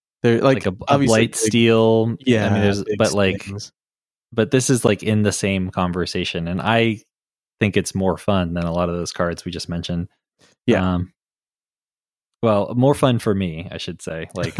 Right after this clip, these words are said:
Speaker 1: <laughs> I think more fun in general. I mean, I, I feel like the difference between this and other ones is that, like, the game is gonna end, 'cause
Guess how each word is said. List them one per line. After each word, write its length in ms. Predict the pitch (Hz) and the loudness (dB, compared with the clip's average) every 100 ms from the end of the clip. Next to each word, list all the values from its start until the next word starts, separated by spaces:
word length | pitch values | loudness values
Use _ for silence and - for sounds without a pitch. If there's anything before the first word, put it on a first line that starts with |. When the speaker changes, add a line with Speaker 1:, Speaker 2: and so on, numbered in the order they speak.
| 175 | -2
Speaker 1:
<laughs> 120 | - 247 - - - 135 233 | 0 -2 -2 -8 -2 0 2
I 60 | |
think 180 | 370 339 | 2 2
more 160 | 254 190 | 2 2
fun 160 | 170 | 2
in 100 | 127 | 2
general. 220 | 120 120 - | 2 0 2
I 120 | 143 | 0
mean, 100 | 151 | 2
I, 140 | 147 - | 0 2
I 80 | 139 | 2
feel 180 | 190 196 | 2 2
like 160 | 165 | 2
the 100 | 156 | 2
difference 320 | 135 127 135 | 0 0 -2
between 360 | - - 120 113 | -4 -2 0 2
this 280 | 110 - - | 0 -2 -6
and 260 | 127 113 113 | -4 -2 0
other 180 | 113 | 0
ones 180 | 107 107 | 0 0
is 140 | 107 104 | -4 -4
that, 160 | 113 | -4
like, 140 | 123 120 | -4 -4
the 100 | 120 | -2
game 220 | 107 101 | -2 -2
is 100 | 107 | -2
gonna 200 | 117 117 | -2 -2
end, 320 | 117 117 123 | -2 -4 -4
'cause 280 | - 104 | -2 -4